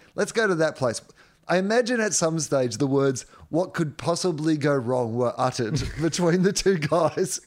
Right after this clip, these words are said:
as they went down there for, I imagine, some socially distanced lap dances and then a late night kebab. And the fact that they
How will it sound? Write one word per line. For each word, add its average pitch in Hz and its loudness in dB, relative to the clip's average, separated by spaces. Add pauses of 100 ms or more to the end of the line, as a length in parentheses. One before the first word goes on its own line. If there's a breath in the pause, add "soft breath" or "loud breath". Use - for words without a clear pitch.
as - 0
they 175 0
went 180 0
down 165 0
there 127 -2 (380 loud breath)
for, 170 2
I 165 4
imagine, 165 2
some 135 -2
socially 170 2
distanced 147 -2
lap 127 -2
dances 113 -4 (640 loud breath)
and 139 2
then 131 0
a 131 0
late 127 0
night 113 -2
kebab. 95 -4 (140)
And 120 -2 (640)
the 135 0
fact 147 -2
that 147 -2
they 123 0